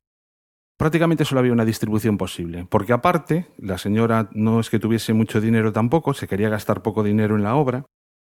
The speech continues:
con lo cual todas las instalaciones que tenía ella para, para la peluquería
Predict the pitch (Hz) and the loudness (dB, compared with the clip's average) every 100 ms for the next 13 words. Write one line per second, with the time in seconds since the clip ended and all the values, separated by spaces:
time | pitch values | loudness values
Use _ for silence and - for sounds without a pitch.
0 | _ _ - 107 110 139 143 143 - - | _ _ -2 0 0 2 2 2 -2 0
1 | 131 131 131 139 123 135 127 127 151 117 | 2 2 2 0 0 2 2 2 0 0
2 | 95 87 - _ - 95 90 104 131 107 | -2 -8 -16 _ -4 -4 0 0 2 0
3 | 90 - 131 104 90 95 90 92 90 87 | -4 -2 0 0 -2 -2 -2 -4 -6 -8
4 | 87 87 _ _ _ _ _ - 98 92 | -10 -12 _ _ _ _ _ 0 2 2
5 | 101 98 117 147 143 160 | 2 2 0 0 0 -2